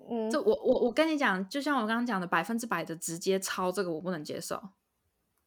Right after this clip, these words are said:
Speaker 1: 对，他，他是直接就是一个，呃，日本的Y T的内容，然后他直接把它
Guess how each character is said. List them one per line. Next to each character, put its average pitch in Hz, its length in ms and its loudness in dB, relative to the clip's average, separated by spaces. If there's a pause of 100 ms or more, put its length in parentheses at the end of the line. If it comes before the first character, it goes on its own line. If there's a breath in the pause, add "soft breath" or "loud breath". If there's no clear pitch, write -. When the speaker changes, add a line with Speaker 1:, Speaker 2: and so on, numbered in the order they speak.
(560)
Speaker 1:
对， 196 240 0
他， 254 160 2
他 262 160 0
是 254 140 0
直 214 120 -4
接 190 260 2
就 208 140 -4
是 202 240 0 (400 loud breath)
一 - 160 0
个， 196 440 2
呃， - 520 0 (640)
日 294 180 6
本 180 280 0
的 - 220 -4 (520)
Y 202 260 6
T 196 540 -4 (360)
的 - 180 -4 (100)
内 208 280 2
容， - 220 -6
然 190 140 2
后 196 60 2
他 208 160 6
直 202 160 -6
接 185 160 0
把 - 180 -2
它 - 400 -10